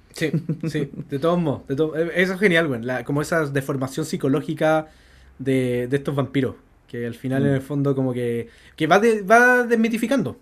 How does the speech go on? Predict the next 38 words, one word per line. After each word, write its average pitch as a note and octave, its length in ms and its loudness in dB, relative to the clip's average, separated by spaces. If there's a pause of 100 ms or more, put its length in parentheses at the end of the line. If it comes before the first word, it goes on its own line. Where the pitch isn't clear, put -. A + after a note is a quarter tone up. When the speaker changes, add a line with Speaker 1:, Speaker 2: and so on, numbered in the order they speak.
Speaker 1:
¿cachai? D#3+ 360 -6 (500)
Eh, C3+ 360 0
Speaker 2:
Sí. A#2 180 -4
Speaker 1:
eso C#3+ 160 -2
me F#3+ 60 2
gusta F#3+ 240 2
mucho, A#2+ 200 -4
pero C#3 200 -4
en D3+ 80 -2
última A3 260 2
instancia, C4 500 -2
si G3+ 140 -10
me F3+ 60 0
tengo F#3+ 160 6
que G3+ 100 6
quedar G#3 220 2
como F#3+ 180 -2
con D#3 200 -4
una A3+ 120 0
lectura, C#4+ 540 -4 (480)
yo D3+ 80 -6
creo E3+ 180 0
que E3+ 80 0
es E3+ 60 0
la E3+ 160 4
de D#3+ 80 2
la D3+ 140 0
novela D3 260 -2
psicológica A2+ 580 -10
que C3 80 -8
tú B2+ 80 -8
mencionabas B2 400 -6
al A#2+ 60 -8
principio. G#2 400 -18 (400)
Que C#3+ 80 -4
en C#3 60 0
el C3 40 -4
fondo, E3+ 460 2